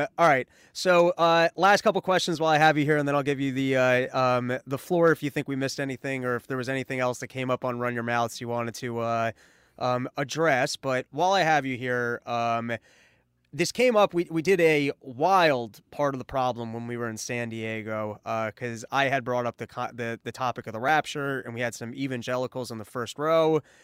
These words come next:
Uh, it was wild. The audio was not great, so I don't even know if it's gonna be put out, even though there were some really fun and funny moments. Um, but the concept of the Jesus missing years and the, that he might have gone to Japan had come up.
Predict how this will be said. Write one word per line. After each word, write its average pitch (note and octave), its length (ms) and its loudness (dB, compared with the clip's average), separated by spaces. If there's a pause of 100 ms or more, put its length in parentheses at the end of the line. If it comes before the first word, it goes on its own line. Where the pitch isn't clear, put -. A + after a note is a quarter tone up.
(200)
Uh, A#2+ 280 0
it C#3 60 -4
was B2+ 180 -4
wild. E3 400 6
The D3+ 120 -4
audio D#3 640 4
was C#3 160 -4
not C#3 220 0
great, D3 300 -2
so C#3+ 120 -4
I C#3 60 0
don't C#3 140 -2
even C3+ 120 -4
know C3 120 -2
if B2 100 -4
it's C3 120 -10
gonna C3 160 -8
be A#2 120 -8
put B2+ 220 -6
out, B2 240 0
even A#2+ 160 -6
though B2 80 -2
there A#2+ 100 -6
were A2+ 80 -6
some B2+ 260 -8
really F3 200 0
fun C3 380 -4 (100)
and A#2+ 160 -8
funny B2+ 320 -6
moments. G#2+ 600 -8 (540)
Um, C#3 340 2 (140)
but D#3+ 320 2
the D#3 140 -4
concept G#3+ 640 -2
of D#3+ 320 -2
the C#3+ 80 -2
Jesus D3 520 -6
missing D3 440 -2
years A#2+ 560 -6 (100)
and B2+ 360 -6 (120)
the, B2 180 -12 (100)
that C#3 180 -4
he C3 80 -6
might D3 180 0
have D3+ 120 -2
gone C#3 260 -4
to C3 100 -12
Japan C#3 560 -8
had A2+ 240 -6
come G2+ 220 -10
up. G2+ 260 -8